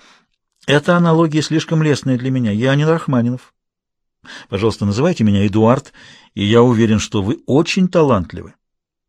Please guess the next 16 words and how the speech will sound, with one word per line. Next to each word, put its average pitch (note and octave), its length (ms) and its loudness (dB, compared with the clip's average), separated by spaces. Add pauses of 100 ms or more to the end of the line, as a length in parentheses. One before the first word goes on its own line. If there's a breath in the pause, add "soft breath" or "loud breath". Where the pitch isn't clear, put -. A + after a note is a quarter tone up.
(240)
После G#2 240 -6
паузы C3 600 0
Легран A2+ 380 0
снова A#2 320 0
обратился G2+ 480 -6
к - 60 -12
ней. F#2+ 200 -4 (1080 soft breath)
«Если B2+ 300 -2
вам D#3+ 200 2
нужен C#3 380 0
интересный C3 560 0
персонаж C3 800 -2 (400)
с - 140 -10
налётом C3 400 2
мрачной A2+ 420 0
мистики, E3+ 600 -2